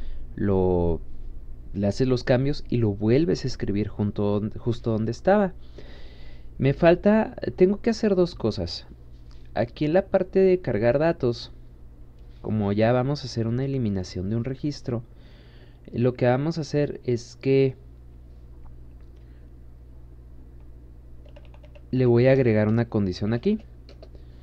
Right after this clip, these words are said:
Eh, la condición que le voy a agregar es que registro esté activo.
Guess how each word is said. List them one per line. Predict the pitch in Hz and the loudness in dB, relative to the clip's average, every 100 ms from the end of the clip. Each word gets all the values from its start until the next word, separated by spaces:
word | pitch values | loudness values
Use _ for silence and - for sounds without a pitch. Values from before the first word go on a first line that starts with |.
| - - - - - - | -20 -20 -20 -20 -20 -4
Eh, | 120 120 120 | 2 6 6
la | 123 | 4
condición | 120 123 123 143 | 4 2 2 0
que | 143 | 2
le | 185 | 4
voy | 135 143 | 6 4
a | |
agregar | 160 151 143 143 135 - | 4 2 6 6 4 -4
es | - 113 - | -2 -2 0
que | - 127 - | 4 4 4
registro | - 113 127 143 - 120 117 117 - - | -2 -4 -2 -4 -2 0 0 0 -8 -6
esté | 104 - - 101 - | -6 -4 -2 0 0
activo. | - - 92 80 90 | -4 -4 -4 -2 -4